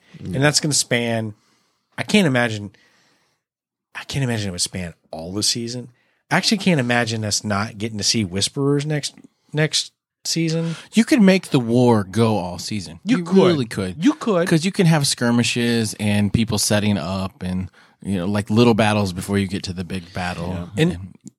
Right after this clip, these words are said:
Speaker 2: it would be interesting to see them incorporate, I think one of the biggest complaints is the lack of action at times. I think you have the abil-, you have the ability now to go balls out.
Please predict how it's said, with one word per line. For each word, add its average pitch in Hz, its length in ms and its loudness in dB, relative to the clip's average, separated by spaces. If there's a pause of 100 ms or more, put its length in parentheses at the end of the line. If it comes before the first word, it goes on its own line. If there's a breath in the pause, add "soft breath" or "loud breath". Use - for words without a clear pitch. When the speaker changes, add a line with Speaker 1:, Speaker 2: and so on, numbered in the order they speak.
(600)
Speaker 2:
it 202 140 -4
would 254 140 6
be 240 220 4
interesting 190 520 4
to 135 80 2
see 143 260 2
them 123 400 0
incorporate, 117 920 0 (1000)
I 117 140 -8
think 139 200 4
one 120 120 0
of 135 60 0
the 117 60 -4
biggest 107 280 0
complaints 113 420 -6
is 98 200 -6
the 95 220 -8
lack 87 420 -8
of 87 100 -12
action 92 340 -6
at 85 80 -14
times. 90 260 -10
I 117 100 -4
think 208 200 0
you 214 60 0
have 165 300 4
the 131 180 2
abil-, 113 460 0
you 160 160 2
have 170 400 4
the 117 360 0
ability 110 540 -2
now 107 380 0
to 107 120 -8
go 113 220 -2
balls 104 420 0
out. 98 340 -6